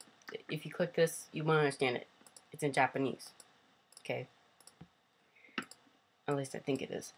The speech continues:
So in the mods, you need, I'm not gonna show you how to install Forge. Go look at that somewhere else. I'm not gonna spend my time. So go into your mods folder, as it says,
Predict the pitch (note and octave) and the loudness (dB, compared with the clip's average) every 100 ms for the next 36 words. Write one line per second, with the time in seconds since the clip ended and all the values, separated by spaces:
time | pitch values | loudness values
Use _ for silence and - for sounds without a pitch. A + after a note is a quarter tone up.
0 | _ - D#3 D3+ D#3+ F3+ F3+ C3 C3 - | _ 0 2 4 4 4 6 6 4 0
1 | - _ B2 F3+ G3+ - F#3 A#3 C#4 C4+ | -12 _ 0 2 2 0 0 2 2 2
2 | B3 G#3+ G3+ F#3+ F#3 D#3+ D#3+ - D3 - | 4 4 4 4 4 4 0 -2 -4 -2
3 | C#3 C#3+ C#3 - _ - - D#3 E3 E3 | 0 0 -2 -16 _ -20 -8 -6 -4 -6
4 | D#3+ C3+ - _ _ - C3+ C3+ B2+ C3 | -4 -6 -6 _ _ -8 -4 -4 -4 -6
5 | C3 - C3+ C#3 C3+ C3 - - C3 C3+ | -8 -8 -6 -6 -6 -8 -10 -6 -4 -4
6 | C3+ C#3 C3+ C#3+ - _ _ - - _ | -6 -8 -8 -8 -14 _ _ -20 -20 _
7 | _ _ _ - D#3 D3 C#3+ D3 E3 F3 | _ _ _ -8 -2 0 0 4 4 6
8 | F3+ - F3 E3+ C#3 C3 - C3 D3 G#3+ | 2 0 0 2 2 0 -2 0 0 0
9 | - _ _ - _ _ _ D3 D3 F3+ | -4 _ _ -20 _ _ _ -8 -8 -4
10 | B2+ C3 - | -2 -2 -4